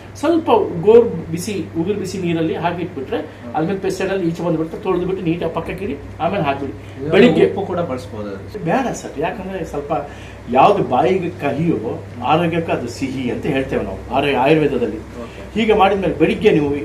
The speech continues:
Speaker 1: ಹಿಂಗ್ ಮಾಡ್ಕೊಂಡ್ರೆ ಆ ಎರಡು, ಒಂದೇ ಒಂದು ನಿಮಿಷ ಮಿಕ್ಸಿ ತಿನ್ನಿಸಿದ್ರೆ ಆಗುತ್ತೆ. ಕಟ್ ಮಾಡ್ಲಿಕ್ಕೆ ಒಂದು ನಿಮಿಷ, ಮಿಕ್ಸಿಯಲ್ಲಿ ಹಾಕ್ಲಿಕ್ಕೆ ಒಂದು ನಿಮಿಷ, ಕುಡಿಲಿಕ್ಕೆ ನಿಮ್ಗೆ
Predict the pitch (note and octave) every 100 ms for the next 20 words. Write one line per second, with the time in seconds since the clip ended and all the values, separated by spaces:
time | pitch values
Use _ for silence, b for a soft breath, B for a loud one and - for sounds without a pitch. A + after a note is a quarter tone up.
0 | - - - D#3 D3 D3+ G#3 G#3 G3+ G#3
1 | D#3 E3 D3+ F3+ D#3+ D#3+ C4 C4 A3 -
2 | F#3+ F3 A#3+ F3+ E3 D#3 D3+ D3 D3+ C#3+
3 | D#3+ E3+ G#3 G3 F#3 E3+ G3 F#3 A#3+ A#3+
4 | B B - E3+ G#3 F3 E3+ E3 D#3 A3
5 | A3 G#3 A#3 A#3 - - - F#3+ E3 D#3
6 | A#3+ B3+ F#3+ F3